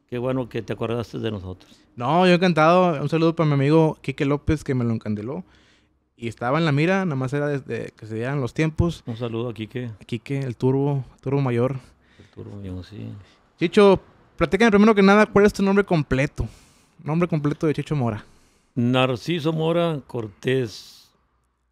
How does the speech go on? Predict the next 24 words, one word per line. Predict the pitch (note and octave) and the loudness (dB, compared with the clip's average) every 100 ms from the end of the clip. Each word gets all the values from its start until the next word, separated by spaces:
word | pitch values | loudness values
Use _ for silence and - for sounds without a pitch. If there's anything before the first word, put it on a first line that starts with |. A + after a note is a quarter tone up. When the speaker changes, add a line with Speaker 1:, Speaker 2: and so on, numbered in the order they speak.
| - | -14
Speaker 2:
Así | A2 | -10
tal | C#3 C#3+ | -6 -2
cual. | D3+ C#3 | 0 2
Speaker 1:
Tengo | E3 | 0
la, | D#3 C3+ - | 2 0 0
el, | C3 A#2 A#2+ - | -4 -4 -6 -8
el | B2 A2 B2 | -10 -8 -6
nombre | A#2+ C#3 C#3+ C3+ | -6 -6 -4 -2
de | B2 A2+ | -2 -4
mi | G#2+ | -6
abuelo, | G2 G2+ B2+ B2+ F#2+ E2+ - | -6 -6 -6 -6 -10 -14 -16
el | F#2+ | -18
papá | - G2+ - B2+ | -14 -16 -8 -6
de | B2+ B2 | -4 -6
Lalo | A2+ A#2 A#2 | -6 -8 -8
Mora, | A#2 B2 A#2 | -8 -8 -10
se | F#2+ | -12
llamaba | G#2 A2 A2+ A2+ | -12 -12 -10 -12
Narciso. | A2 F#2 A#2 - A2 G2 _ _ _ - | -14 -12 -12 -10 -14 -14 _ _ _ -20
Speaker 2:
¿A | |
poco? | - A#2+ - G#2+ G2 | -12 -12 -8 -8 -8
Speaker 1:
Narciso | - G#2+ F#2+ A2+ G#2 G#2+ | -8 -8 -6 -8 -6 -6
Mora, | G#2+ G#2 G2 | -4 -6 -8
sí. | - G#2+ G2+ | -8 -8 -6